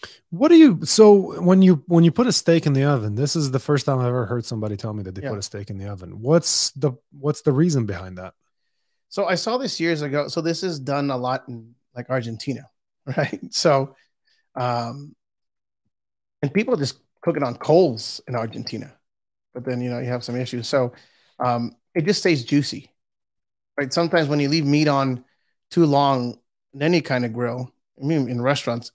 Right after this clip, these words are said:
Speaker 2: it dries up.
Speaker 1: 'Cause all the, all the, uh, moisture can fall through.
Speaker 2: Right.
Speaker 1: As opposed to when it,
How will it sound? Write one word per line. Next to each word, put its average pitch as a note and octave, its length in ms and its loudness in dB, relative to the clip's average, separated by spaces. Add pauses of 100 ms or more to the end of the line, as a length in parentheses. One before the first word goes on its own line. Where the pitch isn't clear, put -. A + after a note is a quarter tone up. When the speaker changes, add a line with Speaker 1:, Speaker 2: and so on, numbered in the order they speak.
(100)
Speaker 2:
it B2+ 100 -8
dries B2+ 320 -2
up. - 260 -6 (320)
Speaker 1:
'Cause B2 180 4
all C3 140 8
the, A#2 280 6
all A#2+ 200 2
the, A2 400 2 (120)
uh, G#2+ 280 -6
moisture A2+ 560 0
can G#2 240 -4
fall A2 280 -2
through. G#2+ 400 -4 (220)
Speaker 2:
Right. B2 240 -6 (200)
Speaker 1:
As A2 120 -4
opposed G#2+ 340 0
to B2 80 0
when A2 140 -2
it, A2 80 -10